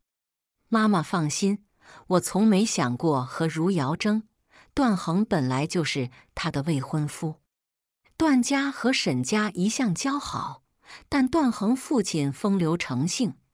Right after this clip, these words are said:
家里生了三个儿子不说，在外面还有个私生子。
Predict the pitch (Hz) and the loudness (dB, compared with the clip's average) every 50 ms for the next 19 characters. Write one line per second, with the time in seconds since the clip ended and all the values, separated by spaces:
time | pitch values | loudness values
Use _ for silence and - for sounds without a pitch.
0 | _ - - - - _ - - 208 190 185 170 143 135 - - 175 170 170 156 | _ -20 -20 -20 -16 _ -2 0 2 2 2 2 0 0 0 0 0 0 0 0
1 | 147 - - 214 190 196 196 196 165 - 143 139 135 156 170 - 196 170 - 170 | -2 -2 -2 -2 0 0 0 -2 -2 -2 -2 -2 0 -2 -2 -2 -4 -4 -2 -4
2 | 143 127 - - 156 151 147 - _ _ _ - - - - - - 214 190 170 | -4 -4 -2 -2 -2 -2 -2 -4 _ _ _ -20 -20 -20 -16 -6 0 0 0 2
3 | 214 208 180 165 160 160 147 131 131 - - - - - - - 180 175 165 131 | 2 2 2 2 2 2 0 0 -2 -6 -10 -18 -20 -12 -6 -2 0 0 0 0
4 | - 139 139 - - - 180 165 - - 170 165 170 170 - - 160 - | -2 -4 -4 -4 -4 -2 -2 -2 -2 0 0 0 0 -2 -4 -6 -10 -12